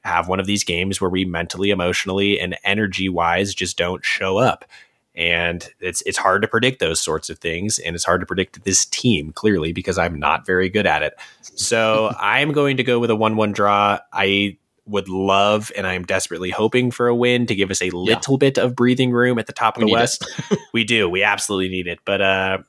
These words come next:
Speaker 1: my ones to watch in this game, I don't know. It sounds silly, but it's Jefferson Savarino. He's, he's so
Speaker 2: Yeah.
Speaker 1: good. I wanna watch to see if he plays striker again. I think the team's going to do that. I think they feel comfortable playing him there.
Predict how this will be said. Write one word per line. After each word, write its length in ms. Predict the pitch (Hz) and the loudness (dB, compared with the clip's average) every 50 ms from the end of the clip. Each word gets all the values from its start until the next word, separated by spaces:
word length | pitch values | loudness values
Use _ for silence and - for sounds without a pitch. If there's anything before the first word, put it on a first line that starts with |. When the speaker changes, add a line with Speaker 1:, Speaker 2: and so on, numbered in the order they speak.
| _ | _
Speaker 1:
my 140 | - 110 113 | -2 0 0
ones 220 | 120 139 160 160 135 | 2 2 0 0 2
to 80 | 143 127 | 0 2
watch 260 | 123 120 120 123 - | 2 2 2 0 0
in 60 | 123 | -2
this 120 | 117 110 | -4 -4
game, 320 | - - 117 113 113 110 92 | 0 2 2 2 2 2 0
I 120 | 69 101 | -2 -2
don't 120 | 92 85 85 | -2 -2 -4
know. 160 | 85 87 90 | -4 -6 -6
It 100 | 90 - | -6 -4
sounds 240 | - 98 92 85 - | -4 -4 -4 -4 -6
silly, 260 | - 90 87 90 95 | -6 -6 -4 -6 -6
but 140 | 98 98 90 | -4 -6 -8
it's 120 | 101 101 - | -6 -2 0
Jefferson 340 | 123 113 - 95 - - 80 | 0 0 -2 -6 -14 -10 -6
Savarino. 680 | - 85 82 78 80 85 90 95 101 101 101 101 101 - | -4 -4 -4 -4 -4 -4 -2 0 2 2 2 2 0 -2
He's, 240 | - 110 104 104 - - | -4 -4 -6 -6 -6 -2
he's 180 | 123 120 - | -2 0 0
so 160 | - 147 127 | 2 2 2
Speaker 2:
Yeah. 120 | 101 135 156 | 2 2 0
Speaker 1:
good. 100 | 170 90 - | 0 -2 -2
I 100 | - 113 | 0 0
wanna 180 | 117 120 120 117 | 2 2 2 2
watch 240 | 113 110 110 - - | 2 2 0 0 -2
to 40 | - | -4
see 160 | - 113 107 | -4 -4 -4
if 80 | 98 | -6
he 40 | 101 | -6
plays 240 | - - 98 92 87 | -8 -8 -8 -6 -6
striker 380 | - - 107 107 104 - 104 104 | -4 0 2 0 2 2 2 0
again. 320 | 104 104 107 104 101 104 - | 2 2 0 0 0 -2 -2
I 80 | 104 98 | -4 -2
think 180 | - 123 113 | -2 -2 -2
the 60 | - - | -2 -6
team's 260 | - 107 101 95 - | -6 -6 -6 -6 -4
going 300 | - 101 98 101 107 110 | -2 -2 0 0 0 -2
to 100 | - 110 | -4 0
do 160 | 107 113 117 | 0 2 4
that. 180 | 117 113 113 - - | 4 2 2 0 -2
I 60 | 101 | -4
think 160 | - 101 - | -6 -6 -6
they 80 | - 95 | -6 -6
feel 160 | - 92 87 | -6 -6 -6
comfortable 340 | - - 120 127 - - 135 | -2 -2 -2 -2 -2 -6 -4
playing 240 | 131 139 131 127 127 | -2 0 0 0 0
him 120 | 131 127 | 0 0
there. 280 | 127 135 135 135 131 127 | 0 2 2 0 0 -2